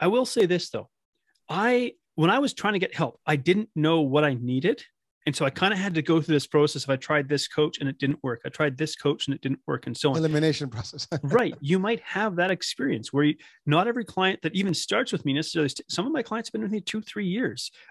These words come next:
Speaker 1: Other clients, they might stay for a month or two and go, "Hey, you know what? This isn't
Speaker 2: Mm.
Speaker 1: quite the right time or the right fit." And I will do my best to point them in the direction of somebody else who is a better, s-,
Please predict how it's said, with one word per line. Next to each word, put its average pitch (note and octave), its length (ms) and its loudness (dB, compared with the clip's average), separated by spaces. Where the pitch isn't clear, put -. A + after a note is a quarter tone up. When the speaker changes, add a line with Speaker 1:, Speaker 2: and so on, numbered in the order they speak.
Speaker 1:
Other E3 160 0
clients, F3 380 -2
they C#3+ 80 -2
might E3 160 -2
stay F3+ 180 0
for F#3 100 -6
a E3+ 60 -2
month F3+ 240 0
or F3+ 80 0
two E3+ 160 2
and D3+ 100 2
go, C#3 140 0
"Hey, F3 180 -2
you E3 160 0
know D#3 120 0
what? E3+ 200 -4
This - 200 -8
isn't A#2 260 -4
Speaker 2:
Mm. - 20 -12
Speaker 1:
quite F3+ 240 0
the D#3 80 0
right C#3+ 240 0
time F3 380 -4
or C#3 100 0
the B2+ 100 -2
right C#3 300 -2
fit." - 400 -4
And D3+ 240 2
I E3+ 160 2
will D4+ 100 2
do G#3 140 0
my G#3 120 -2
best F3+ 340 -4
to - 60 -2
point - 280 -6
them G3 80 -2
in F#3 40 0
the E3+ 60 -2
direction D3 420 0
of - 120 -6
somebody D#3 360 -2
else D3 320 -2
who - 140 -6
is D#3 160 0
a C#3+ 60 -2
better, C3+ 240 0
s-, - 200 -6